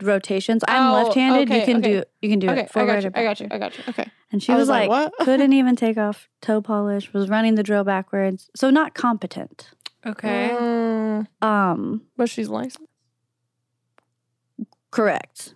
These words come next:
Speaker 3: That's
Speaker 1: It's bizarre. I'm like, "Did you do this online?" I don't know.
Speaker 2: Yeah,
Speaker 3: So
Speaker 2: what?
Speaker 3: you coulda let her go the first day. You
Speaker 1: Because
Speaker 3: try
Speaker 1: she
Speaker 3: for two
Speaker 1: essentially
Speaker 3: weeks.
Speaker 1: lied, right?
Speaker 3: Yeah.
Speaker 1: People show up and they,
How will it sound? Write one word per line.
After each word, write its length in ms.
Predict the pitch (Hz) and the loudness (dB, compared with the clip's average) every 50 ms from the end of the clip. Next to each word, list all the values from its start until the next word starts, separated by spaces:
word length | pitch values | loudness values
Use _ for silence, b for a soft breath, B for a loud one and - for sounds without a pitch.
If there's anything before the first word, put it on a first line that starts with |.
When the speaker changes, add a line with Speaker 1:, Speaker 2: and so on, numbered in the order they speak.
| _ | _
Speaker 3:
That's 480 | - 240 240 240 381 392 - - - 349 | -8 -4 -2 0 0 2 0 0 2 2
Speaker 1:
It's 180 | 240 240 - 240 | 2 2 2 0
bizarre. 520 | 208 240 240 220 233 214 180 147 117 170 190 214 - - | 0 0 2 2 2 2 2 0 -2 -4 -6 -10 -10 -6
I'm 140 | - 226 247 | -2 0 2
like, 320 | 254 233 214 196 - - - | 2 2 0 -2 -4 -4 -2
"Did 140 | 240 247 | 0 0
you 80 | 269 294 | 2 4
do 120 | 302 320 | 4 4
this 180 | 302 294 294 - | 4 4 4 2
online?" 480 | 285 269 269 269 285 294 285 285 269 269 - - | 2 4 4 4 4 4 4 2 2 0 -2 -2
I 140 | 226 233 220 | -2 0 2
don't 140 | 196 185 180 | 2 2 2
know. 180 | 165 160 175 175 | 0 -2 -2 -2
Speaker 2:
Yeah, 280 | 269 302 330 320 285 | -2 0 2 2 2
Speaker 3:
So 280 | 285 285 269 269 262 254 | 2 2 2 2 2 2
Speaker 2:
what? 380 | 247 240 262 320 349 359 370 359 | 2 2 2 2 2 0 0 0
Speaker 3:
you 60 | 349 | 0
coulda 180 | 339 302 302 330 | 0 0 0 0
let 140 | 330 320 320 | 0 0 -2
her 80 | 320 | -2
go 160 | 294 294 285 285 | 0 0 0 0
the 100 | 277 262 | 0 0
first 340 | - 262 262 262 - - | 0 -2 -2 -2 -4 -4
day. 440 | - 240 226 226 226 220 220 220 220 | -4 -2 -2 0 0 0 0 0 0
You 240 | 226 226 220 220 214 | -2 -2 -2 -2 0
Speaker 1:
Because 460 | 208 202 202 - - 302 330 359 370 | 2 2 2 2 0 2 2 2 2
Speaker 3:
try 180 | - 269 240 240 247 | 0 0 0 0 0
Speaker 1:
she 100 | 269 320 | 2 2
Speaker 3:
for 40 | 359 | 2
two 40 | 359 | 2
Speaker 1:
essentially 520 | 330 - 339 - 277 269 427 415 370 247 | 2 2 0 0 2 2 4 4 4 4
Speaker 3:
weeks. 20 | 190 | 4
Speaker 1:
lied, 540 | 175 165 160 175 214 254 - 92 92 - 262 | 2 2 2 2 2 0 -2 -4 -6 -6 -2
right? 60 | 294 | 0
Speaker 3:
Yeah. 520 | 330 415 440 392 302 247 214 202 202 196 | 2 2 2 2 2 0 0 0 0 2
Speaker 1:
People 260 | - - - 359 359 | 2 2 2 2 0
show 320 | 330 - - 302 285 240 202 | 0 0 0 0 2 2 2
up 300 | 190 190 202 202 - - | 2 2 0 0 -2 -2
and 160 | 196 185 190 | -2 0 2
they, 300 | 185 180 170 170 180 180 | 2 2 0 0 -4 -6